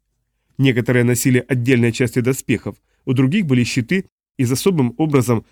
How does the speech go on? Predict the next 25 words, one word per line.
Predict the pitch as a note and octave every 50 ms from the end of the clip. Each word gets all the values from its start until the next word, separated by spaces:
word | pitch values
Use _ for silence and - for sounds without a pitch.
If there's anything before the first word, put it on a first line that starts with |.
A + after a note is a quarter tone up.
| _ -
выделанной | B2 C3+ C#3 B2 B2+ B2 B2 B2 B2 A#2
кожи | - C#3+ C#3+ G#2 A#2 A#2
ленивца | A#2+ B2 D3+ F3+ F3+ - - A2 G#2 - _ _
или | - G3+ G3 -
из | - E3 - -
яркого | - C#3+ C3 A#2+ A2 - B2+ A#2 A#2+
железа. | A2 C3 C3+ A#2+ G2+ F2+ - G2+ - _ _ _ _ _ _ _ _ _ _ _ _ _ _ _ _ _ _ _
Полного | - G3 A3+ G3 C#3 A#2 A2+
доспеха | G#2 A2+ A2 - - A#2 A2 - A2+ A2
на | A#2 A#2+
охотнике | - B2 A2+ - D#3 F3+ F3 - B2 - A2+ A2
не | B2 C3 D3
знали. | C#3+ D#3 C3 G2+ F#2+ F#2 - - _ _ _ _ _ -
Здешние | A2+ G#2+ A#2+ C3 A#2+ - - A#2+ A#2 A2
жители | A2+ E3 E3 - A#2+ A#2+
сражались | A#2 - A#2+ A2 C3+ C3 B2 A2+ -
исключительно | - C3+ - - C3+ A#2+ - B2+ G#2+ B2 A#2+ A#2 A2
пешими, | - C#3 D#3+ D#3+ - F3 D#3 D#3+ - -
но | C3+ A#2+ A#2
не | A2+ A2+
верхом. | A2+ C3 B2+ - - F#2 F2 E2 - _ _ _ _ _ _ _ _ _ _ _ _
Среди | - - C3+ B2+ A#2+ B2
пришедших | B2 C3 B2 - C3 A2+ - B2 -
сюда | - C3 A#2+ A#2+
воинов | B2 D3+ E3+ C#3+ A#2+ A2